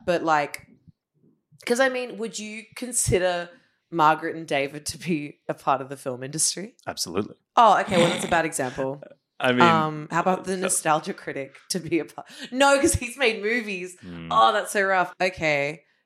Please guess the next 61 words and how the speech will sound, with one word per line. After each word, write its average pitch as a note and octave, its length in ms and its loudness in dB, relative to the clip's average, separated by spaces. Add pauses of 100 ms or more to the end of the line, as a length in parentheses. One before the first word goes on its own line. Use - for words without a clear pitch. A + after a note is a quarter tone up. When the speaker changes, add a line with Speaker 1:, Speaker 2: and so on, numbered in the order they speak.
(140)
Speaker 1:
But G#3+ 340 6
yeah, G#3 220 4
would F3+ 200 2
you G3 80 -8
consider G#3 380 -2
someone F3 640 -2
doing D#3+ 260 -2
a D#3 80 -6
review D3+ 340 -6
on C#3+ 160 -4
Letterboxd C3+ 520 -4
to - 60 -14
be B2 100 -8
a A#2+ 60 -6
part B2+ 180 -4
of A2+ 80 -14
the C3 60 -14
film A2+ 200 -12
industry? - 540 -10
Speaker 2:
Yeah, A2 240 2
definitely. F2+ 400 0
I G#2 240 4
also G#2 220 -2
Speaker 1:
Okay. D#3 80 4
Speaker 2:
consider A2+ 280 2
people F#2+ 280 -2
who F#2 80 -2
leave E2+ 260 -4
rev-, E2+ 180 -8 (200)
like, E2+ 200 -4
Google F2+ 220 -2
reviews E2 400 -6
of, E2 220 -8
like, E2 220 -8 (100)
say, F2+ 180 -4
a E2+ 60 0
Hoyt F2 260 -4
Cinema G2 440 -2 (200)
Speaker 1:
To - 80 -16
be G3 120 2
a G3+ 40 0
part F#3+ 220 2
of F3+ 60 -4
the - 40 2
Speaker 2:
part G#2 140 4
of F#2 80 0
Speaker 1:
film - 20 0
Speaker 2:
the G2 60 0
film E2+ 100 -2
Speaker 1:
industry. E2+ 340 -4
Speaker 2:
industry, E2+ 280 4
yeah. G3+ 140 2
Speaker 1:
Okay. - 60 -4
Speaker 2:
They're, - 200 4 (100)
like, A2+ 140 4
Speaker 1:
Okay. D#3+ 80 2
Speaker 2:
they're A#2+ 100 6
like, A2 240 2 (240)
"Film A#2 400 2
was A2 160 2
good, F#2+ 360 4